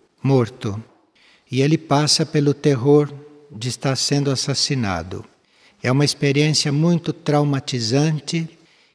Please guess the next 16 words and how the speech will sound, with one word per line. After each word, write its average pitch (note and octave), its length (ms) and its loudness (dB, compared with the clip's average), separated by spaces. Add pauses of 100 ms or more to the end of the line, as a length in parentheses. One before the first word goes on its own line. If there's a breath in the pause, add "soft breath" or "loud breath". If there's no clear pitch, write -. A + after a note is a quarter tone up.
e B2 80 -4
que D#3 100 -2
depois D#3+ 480 2
vai D#3 160 0
refletir D#3+ 1000 -2
no C3+ 140 -2
reino D#3 320 2
humano, C#3+ 580 0 (580 loud breath)
quando D3+ 600 0
o C#3 140 0
animal C3 720 0 (140)
transmigrar C#3 720 0
para C#3+ 180 -4
o C#3 40 -2
reino C#3+ 280 0
humano. G#2 500 -2